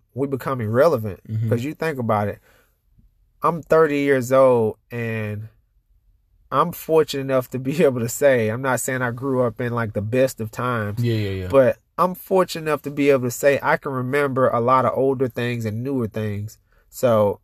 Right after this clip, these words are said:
Speaker 1: I'm not the best one to speak like, "Oh, I remember when the first phones created." Like, I'm not saying that, but
Speaker 2: Yeah.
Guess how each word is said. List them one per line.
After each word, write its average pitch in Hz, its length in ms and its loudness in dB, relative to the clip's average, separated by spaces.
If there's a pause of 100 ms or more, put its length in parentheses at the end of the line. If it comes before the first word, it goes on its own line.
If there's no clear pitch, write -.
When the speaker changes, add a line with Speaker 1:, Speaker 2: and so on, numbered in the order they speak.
(160)
Speaker 1:
I'm 143 100 -4
not 147 160 2
the 120 60 -2
best 131 340 0
one 131 120 -6
to 117 60 -4
speak 131 240 -6
like, 113 160 -4
"Oh, 156 220 2
I 151 100 6
remember 147 300 -2
when 143 80 -4
the 123 80 -6
first 151 300 0
phones 156 320 -4
created." 127 240 -2
Like, 113 160 -4
I'm 151 100 -2
not 156 180 0
saying 120 300 -4
that, 127 300 0
but 107 160 0
Speaker 2:
Yeah. 90 140 -6